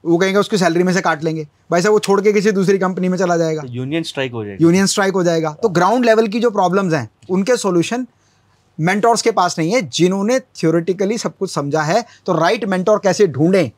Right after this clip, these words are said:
Speaker 2: यस।
Speaker 1: ये प्रश्न उन सभी लोगों के लिए भी है जो कहीं ना कहीं as a मेंटोरशिप के रूप में लोगों से लाखों रुपए चार्ज कर रहे हैं और उनकी भावनाओं को ठेस पहुंचा रहे हैं।
Speaker 2: बिल्कुल।
Speaker 1: और उनको लगता है कि यार सारे मेंटोर ऐसे हैं।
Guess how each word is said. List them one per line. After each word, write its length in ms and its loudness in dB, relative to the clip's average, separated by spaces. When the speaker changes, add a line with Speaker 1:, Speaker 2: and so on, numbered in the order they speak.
Speaker 2:
यस। 160 -18
Speaker 1:
ये 160 4
प्रश्न 360 0
उन 120 2
सभी 260 2
लोगों 280 2
के 80 2
लिए 180 4
भी 140 4
है 180 2
जो 100 2
कहीं 220 0
ना 100 -2
कहीं 180 0
as 160 2
a 60 4
मेंटोरशिप 580 -2
के 120 2
रूप 260 2
में 220 0
लोगों 240 2
से 140 0
लाखों 280 0
रुपए 160 0
चार्ज 260 -2
कर 140 0
रहे 120 0
हैं 100 -6
और 120 2
उनकी 180 0
भावनाओं 360 0
को 120 -2
ठेस 300 2
पहुंचा 280 -2
रहे 140 -6
हैं। 120 -14
Speaker 2:
बिल्कुल। 280 -18
Speaker 1:
और 120 2
उनको 160 2
लगता 240 0
है 60 -2
कि 80 2
यार 80 2
सारे 260 0
मेंटोर 340 0
ऐसे 180 -6
हैं। 180 -16